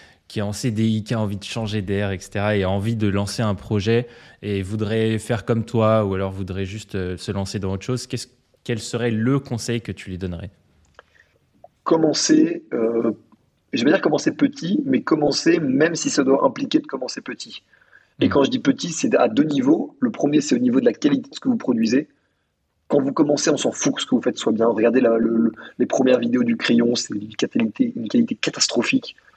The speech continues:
Speaker 2: Et au final, on en est toujours là aujourd'hui. Et aujourd'hui, on est plus puissant qu'on ne l'a jamais été. Et deuxième chose, c'est petit aussi en termes de temps. Si vous êtes en C D I, ou vous êtes en études, vous êtes en stage, une demi-heure, une heure par jour, tous les jours sur le même sujet, dans un an ou dans deux ans, vous êtes plus, déjà plus du tout la même personne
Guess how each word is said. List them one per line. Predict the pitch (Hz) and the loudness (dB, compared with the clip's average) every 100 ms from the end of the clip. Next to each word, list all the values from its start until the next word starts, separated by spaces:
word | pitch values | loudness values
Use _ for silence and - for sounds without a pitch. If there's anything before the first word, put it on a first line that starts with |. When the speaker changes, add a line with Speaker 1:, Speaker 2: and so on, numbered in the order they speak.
| _ | _
Speaker 2:
Et | 123 | -2
au | |
final, | 113 120 120 | 0 2 2
on | 117 117 | 2 -2
en | |
est | 113 | -2
toujours | 107 131 127 | 0 2 4
là | 127 123 | 4 4
aujourd'hui. | 117 120 117 127 127 110 | 4 4 4 4 4 4
Et | 107 | 0
aujourd'hui, | 107 117 123 | 2 2 2
on | |
est | 110 | -2
plus | - 113 | -4 -6
puissant | - 113 127 | -4 -2 -2
qu'on | 117 | 0
ne | |
l'a | - | 0
jamais | 110 110 | 0 0
été. | 104 120 - - _ _ _ _ _ _ _ - | 0 2 2 -2 _ _ _ _ _ _ _ -4
Et | 120 | 0
deuxième | 123 156 147 | 4 4 2
chose, | - - 175 - | 2 2 0 -14
c'est | - 131 | -4 -4
petit | - 139 - 160 | 2 0 2 0
aussi | 143 | 2
en | 147 | 2
termes | 131 123 | 2 2
de | |
temps. | 117 - 123 _ _ _ _ - | 2 2 -2 _ _ _ _ -8
Si | - | 0
vous | 139 | 4
êtes | 151 | 4
en | 123 | 2
C | - 131 | 2 0
D | 120 | 2
I, | 110 117 131 | 0 2 4
ou | 135 | 4
vous | 113 | 2
êtes | 107 | -2
en | 110 | 0
études, | 120 - 127 | 0 0 0
vous | 117 | 0
êtes | 113 | -4
en | |
stage, | - 120 113 - - _ _ - | 0 4 4 2 -14 _ _ -4
une | 135 | 2
demi-heure, | 139 147 143 139 143 - | 2 2 2 2 0 -2
une | 143 143 | 0 2
heure | 139 | 0
par | - 123 | 0 -2
jour, | 104 117 117 _ _ _ | 0 0 -2 _ _ _
tous | - 180 | 0 2
les | 160 | 4
jours | 143 127 - | 4 2 -2
sur | - | -4
le | 117 | 0
même | 110 | 0
sujet, | - 110 113 - _ _ _ _ _ _ | 0 0 2 0 _ _ _ _ _ _
dans | - 123 - | -2 0 4
un | 151 151 | 4 6
an | 151 | 4
ou | 139 | 4
dans | 127 | 2
deux | 117 131 | 4 4
ans, | 135 | 4
vous | 123 | 0
êtes | 107 - | -4 -8
plus, | 120 | -4
déjà | 117 | 0
plus | 123 - | 0 -2
du | 107 123 | -4 -2
tout | 131 131 | 2 2
la | 120 | 2
même | 113 | 0
personne | 110 - 87 | -2 -4 -6